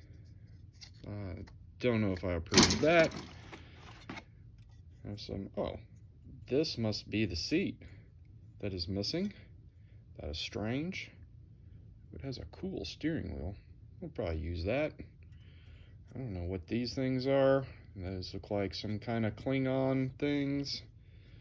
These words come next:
Ooh, is that the windshield frame? Yep, afraid so. Ooh, and we even get another seat. They can't really decide what seat to go there. I guess that's part of the two-in-one.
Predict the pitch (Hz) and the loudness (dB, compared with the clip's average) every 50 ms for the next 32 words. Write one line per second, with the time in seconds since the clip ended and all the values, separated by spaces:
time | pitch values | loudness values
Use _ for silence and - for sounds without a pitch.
0 | - - - - - - - - 107 104 - - - - - - - - - - | -20 -18 -18 -18 -18 -14 -8 -6 -4 -4 -4 -6 -8 -12 -16 -16 -16 -16 -16 -18
1 | - - - - - - - - - - - - 107 - - - - 95 101 117 | -18 -18 -20 -20 -20 -18 -18 -18 -18 -16 -12 -12 -10 -10 -10 -8 -4 -2 -2 -2
2 | 127 - - 135 131 123 - 139 139 139 139 139 143 143 139 - - - - - | 0 0 0 0 0 -2 -2 -4 -4 -2 -2 -4 -4 -6 -8 -10 -16 -18 -18 -18
3 | - - - - - - - - - 90 98 98 98 98 - - - - - - | -18 -18 -18 -18 -18 -16 -14 -10 -8 -6 -4 -4 -2 2 4 4 4 4 4 2
4 | - - - - - - - - - - - - - 95 110 117 110 - - - | 0 -2 -6 -10 -14 -16 -18 -18 -18 -16 -8 -4 0 2 4 4 2 2 -2 -4
5 | - - - - - - - - - - - - - - - - - - - - | -4 -4 -6 -6 -8 -10 -14 -16 -18 -18 -18 -20 -20 -20 -18 -18 -18 -18 -18 -18
6 | - - - - - - 277 - - - - - - - - - - - - - | -18 -18 -16 -10 -4 -2 -2 -2 -4 -6 -12 -14 -16 -18 -18 -20 -20 -20 -18 -12
7 | - 110 101 143 165 175 190 196 196 208 202 202 214 226 220 214 208 226 349 381 | -6 0 2 4 4 4 4 4 4 6 8 8 8 8 6 6 4 4 6 8
8 | 381 302 - - - 92 90 - - - - - - - - - - - - - | 6 6 6 4 2 2 0 0 -4 -8 -12 -14 -16 -18 -18 -18 -16 -16 -12 -6
9 | - 131 175 202 - - 214 208 214 - - 180 202 208 196 196 202 - - 175 | -4 -2 -2 -2 -2 0 0 0 2 2 2 2 4 4 4 2 2 2 4 6
10 | 156 135 120 113 107 101 98 104 123 - - - - - - - - - - - | 6 6 6 4 4 2 0 -2 -2 -4 -4 -10 -18 -18 -16 -10 -6 -4 -2 0
11 | - 143 185 - - - 139 139 135 113 95 92 - - - 98 123 139 165 180 | 0 0 -2 -2 -4 -4 0 2 2 2 2 0 0 -2 -2 -2 0 0 0 0
12 | - - - - - - - 156 165 165 151 135 - - 185 180 170 165 175 190 | 0 -2 -4 -4 -4 -4 -2 0 2 2 0 0 -2 0 2 4 4 4 4 4
13 | 226 262 196 - - | 2 2 2 0 -2